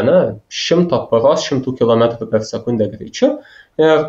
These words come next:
tokiais greičiais judančios dujos jos tiesiog laksto savo galaktikoje ir nepabėga. Yra kaip ir du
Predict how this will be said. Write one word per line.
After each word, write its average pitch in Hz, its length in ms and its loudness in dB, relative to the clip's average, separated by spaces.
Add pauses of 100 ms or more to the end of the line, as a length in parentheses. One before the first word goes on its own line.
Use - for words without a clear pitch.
(120)
tokiais 180 600 2
greičiais 127 520 0
judančios 110 460 0
dujos 254 300 2
jos 175 160 0
tiesiog 131 320 -2
laksto 120 320 -4
savo 104 240 -8
galaktikoje 113 560 -6
ir 123 80 -14
nepabėga. 110 420 -8 (1700)
Yra 180 340 2
kaip 262 240 2
ir 180 160 2 (240)
du 151 200 2